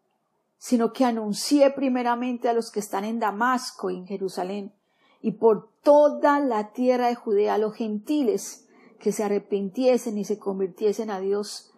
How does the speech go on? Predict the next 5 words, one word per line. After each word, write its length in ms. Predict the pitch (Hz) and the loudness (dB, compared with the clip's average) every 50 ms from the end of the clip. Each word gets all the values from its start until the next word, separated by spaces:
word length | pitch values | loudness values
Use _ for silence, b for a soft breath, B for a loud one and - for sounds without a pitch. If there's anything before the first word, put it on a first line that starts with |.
| b b b b b | b b b b b
haciendo 560 | 196 202 180 - - 220 208 202 202 208 208 | -6 -6 -6 -4 -4 -4 -2 -2 0 0 2
obras 320 | 208 208 202 202 196 185 | 2 2 0 -2 -2 -2
dignas 400 | 190 208 202 202 196 196 196 190 | -2 -2 -2 -4 -6 -8 -8 -4
de 80 | 196 190 | -4 -4
arrepentimiento". 960 | 175 185 185 - - 170 165 196 - 196 175 170 165 160 - - - - - | -4 -4 -6 -8 -8 -10 -10 -10 -12 -12 -12 -12 -10 -12 -12 -12 -16 -18 -20